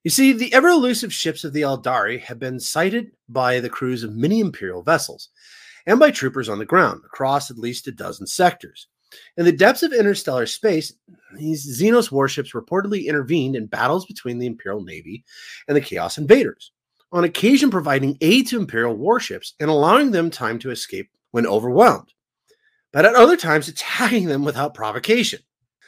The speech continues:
While the Eldari are a fractured race, it seems to me that most of them <laughs> realized the gravity of what was taking place here, and most of the craft worlds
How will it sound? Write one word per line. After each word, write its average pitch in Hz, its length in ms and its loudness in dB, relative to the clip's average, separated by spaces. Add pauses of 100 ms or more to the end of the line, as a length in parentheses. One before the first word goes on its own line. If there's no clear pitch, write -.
(240)
While 151 140 -2
the 196 100 2
Eldari 202 540 2
are 214 140 -4
a 143 40 -4
fractured 107 560 -4
race, - 260 -20
it - 80 -18
seems 311 600 -2
to - 100 -14
me 175 240 0
that 156 160 -4
most 175 360 -2
of 240 60 -10
them 156 160 -4
<laughs> - 0 -
realized 135 460 -4
the 117 60 -12
gravity 120 440 -8
of 101 100 -10
what 107 100 -10
was 90 140 -18
taking 82 240 -14
place 156 280 -8
here, - 200 -20 (640)
and 214 180 6
most 311 260 8
of 349 60 -8
the 294 60 0
craft 135 380 -2
worlds 113 380 -4